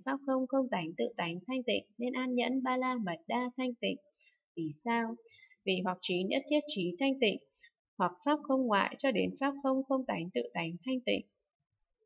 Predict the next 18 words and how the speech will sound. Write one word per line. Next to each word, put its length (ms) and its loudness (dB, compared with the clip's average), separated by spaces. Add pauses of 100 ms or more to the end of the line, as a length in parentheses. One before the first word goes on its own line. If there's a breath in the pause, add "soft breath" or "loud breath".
(400)
hoặc 220 4
an 220 2
nhẫn 280 4
ba 140 4
la 220 4
mật 280 2
đa 320 2
thanh 180 0
tịnh, 220 0 (400 loud breath)
đều 300 -2
không 240 0
hai, 320 2 (100)
không 200 0
hai 180 -2 (100)
phần, 240 -2 (100)
không 160 -4 (100)
phân 180 0
biệt, 180 0